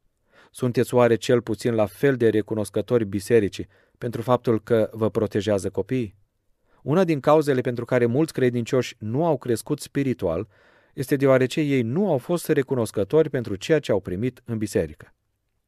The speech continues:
Aceia care descresc în biserică sunt cei care au fost total nerecunoscători față de tot ceea ce au primit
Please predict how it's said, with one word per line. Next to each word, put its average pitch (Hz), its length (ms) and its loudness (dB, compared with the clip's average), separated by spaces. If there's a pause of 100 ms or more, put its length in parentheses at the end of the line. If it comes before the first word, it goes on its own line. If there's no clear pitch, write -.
(340)
Aceia 160 440 2
care 127 260 2
descresc 123 600 2
în 123 120 0
biserică 107 640 0 (280)
sunt 107 240 -4
cei 156 180 4
care 131 320 2
au 113 140 0
fost 143 300 -4
total 143 640 -2
nerecunoscători 113 1160 0
față 110 280 0
de 90 240 -4
tot - 260 0
ceea 131 200 0
ce - 100 -4
au 107 80 2
primit 101 380 -4